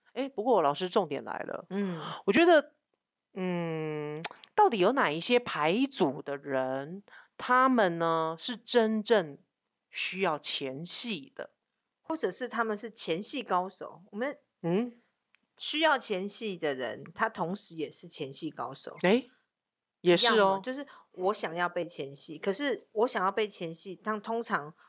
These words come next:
Speaker 1: 我也会对
Speaker 2: 我也愿意给前戏。
Speaker 1: 愿意给，给前戏的人，我们今天就讲这个，愿意给前戏、愿意做足前面的动作的到底是谁？
Speaker 2: 对。
Speaker 1: 那首先来讲，如果我们讲要取前三名，总共有十二张牌嘛，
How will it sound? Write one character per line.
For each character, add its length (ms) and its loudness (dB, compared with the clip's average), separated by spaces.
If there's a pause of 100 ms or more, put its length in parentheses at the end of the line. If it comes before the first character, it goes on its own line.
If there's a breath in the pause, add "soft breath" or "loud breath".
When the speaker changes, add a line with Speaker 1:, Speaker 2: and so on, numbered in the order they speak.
(280 soft breath)
Speaker 1:
我 420 -2 (280)
也 140 2
会 60 6
对 60 8
Speaker 2:
我 60 8
也 100 6
愿 160 6
意 60 2
给 160 2
前 100 4
戏。 0 -
Speaker 1:
愿 260 0
意 100 -8
给， 120 -16
给 120 0
前 220 -2
戏 200 -4
的 140 0
人， 280 -8
我 100 -10
们 120 -6
今 120 -2
天 80 0
就 60 -6
讲 180 -12
这 120 -10
个， 120 -8
愿 220 0
意 80 -8
给 160 -6
前 260 -6
戏、 320 -6 (280 loud breath)
愿 200 4
意 220 -6
做 320 -2
足 340 0
前 320 0
面 320 -2
的 240 -2
动 320 -2
作 200 -2
的 100 -4
到 160 -2
底 100 -14
是 140 -12
谁？ 460 -10 (400)
Speaker 2:
对。 320 2
Speaker 1:
那 580 -2
首 220 -2
先 180 -2
来 220 -2
讲， 360 -8
如 120 -6
果 100 0
我 60 0
们 180 -12
讲 220 -8
要 160 0
取 500 -16
前 220 -6
三 160 -2
名， 80 -12
总 120 -4
共 120 2
有 60 -2
十 160 -2
二 120 2
张 240 -2
牌 220 -10
嘛， 240 -18